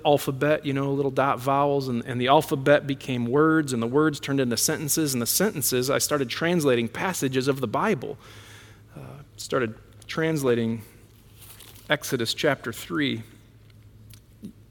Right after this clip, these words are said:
You might know the story about the man named Moses and the burning bush and the bare feet. And I came to these words.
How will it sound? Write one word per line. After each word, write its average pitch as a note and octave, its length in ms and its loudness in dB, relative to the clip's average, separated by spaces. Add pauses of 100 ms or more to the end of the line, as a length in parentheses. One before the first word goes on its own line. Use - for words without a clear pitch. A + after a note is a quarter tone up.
(120)
You G3 160 -6
might A#2+ 200 -2 (220)
know B2+ 180 0
the A#2+ 60 -4
story B2+ 500 2 (1160)
about - 180 -10
the A#2+ 80 -10 (440)
man B2 240 -2
named A#2 140 0
Moses B2 600 0
and A2+ 120 -4
the A2 40 -6
burning A#2+ 460 -4
bush B2 420 -2
and A2+ 100 -6
the A2 60 -6
bare A#2 300 0
feet. - 480 -8 (760)
And C#3+ 80 -4
I C#3+ 60 0
came A#3+ 240 2
to G3+ 100 6
these E3+ 340 0
words. A#2 640 -2